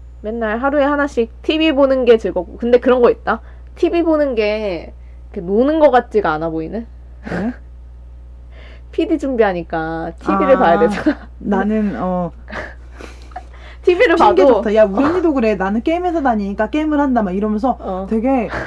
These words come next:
Speaker 2: 대놓고 너무 하는 거야. 나는 언니가 게임하는 거 되게 싫거든. 너무 많이
Speaker 1: 밤새서
Speaker 2: 하니까.
Speaker 1: 하니까.
Speaker 2: 응.
Speaker 1: 어.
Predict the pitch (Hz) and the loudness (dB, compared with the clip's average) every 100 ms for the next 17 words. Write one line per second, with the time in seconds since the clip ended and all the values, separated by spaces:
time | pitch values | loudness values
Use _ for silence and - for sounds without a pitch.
0 | - - - 254 330 311 202 208 269 302 | -12 -6 -2 0 0 -2 0 0 0 0
1 | 247 175 160 175 196 208 175 202 214 214 | -2 -2 -2 0 0 -2 -4 -2 -2 -2
2 | 302 302 226 190 180 - 294 - 254 170 | -2 0 -2 -4 -8 -6 -6 -4 -6 -6
3 | 160 151 151 185 202 233 233 311 269 196 | -8 -10 -6 -2 0 2 2 2 2 0
4 | 170 160 160 254 349 370 202 - - 196 | -6 -8 -2 -2 0 0 -2 -4 -14 -14
5 | 180 180 | -12 -14